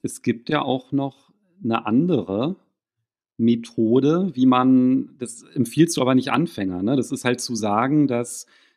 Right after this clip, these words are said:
der Ball, das interessiert eigentlich nicht, ob der, ähm, ob der jetzt mittig liegt, sondern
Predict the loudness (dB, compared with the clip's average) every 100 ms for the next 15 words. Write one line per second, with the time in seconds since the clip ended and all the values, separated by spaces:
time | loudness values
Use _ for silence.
0 | _ -2 -2 0 -2 2 2 2 0 -4
1 | -16 _ -6 -4 -2 -4 -2 0 0 0
2 | 0 0 -2 -2 4 4 2 -10 -4 0
3 | 4 4 2 -2 -6 -8 -4 -2 -4 -8
4 | _ -2 0 4 4 4 -2 -2 -4 -2
5 | -4 -4 0 2 4 4 2